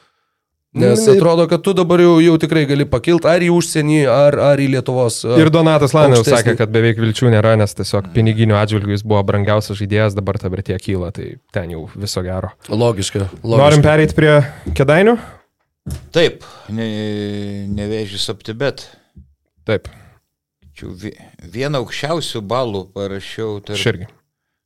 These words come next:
Speaker 3: tarp visų lygos koma-, aštuoni, aštuoni balai.
Speaker 2: Aš aštuoni su puse parašiau, tai panašiai
Speaker 3: Nu, tai
Speaker 2: mąstom.
Speaker 3: čia
Speaker 2: Taip, taip. taip.
Speaker 3: Na, nustebino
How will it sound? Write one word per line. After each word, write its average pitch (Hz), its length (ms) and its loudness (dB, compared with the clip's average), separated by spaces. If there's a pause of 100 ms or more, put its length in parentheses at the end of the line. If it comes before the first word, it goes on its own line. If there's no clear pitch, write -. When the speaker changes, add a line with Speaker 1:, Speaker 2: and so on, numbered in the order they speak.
(120)
Speaker 3:
tarp 95 180 -12
visų 101 840 -8 (320)
lygos 101 340 -12
koma-, 107 380 -12 (420)
aštuoni, 117 480 -8 (680)
aštuoni 117 340 -10
balai. 95 480 -6 (100)
Speaker 2:
Aš 110 160 -12
aštuoni 107 300 -6
su - 120 -14
puse - 300 -10
parašiau, - 400 -16
tai 147 140 -20 (100)
panašiai 180 400 -4
Speaker 3:
Nu, 104 60 -4
tai 104 80 -2
Speaker 2:
mąstom. - 160 -10
Speaker 3:
čia 107 540 -6 (240)
Speaker 2:
Taip, 131 160 -14
taip. - 0 -
taip. 151 160 -8 (1300)
Speaker 3:
Na, 113 140 -18 (160)
nustebino 113 640 -6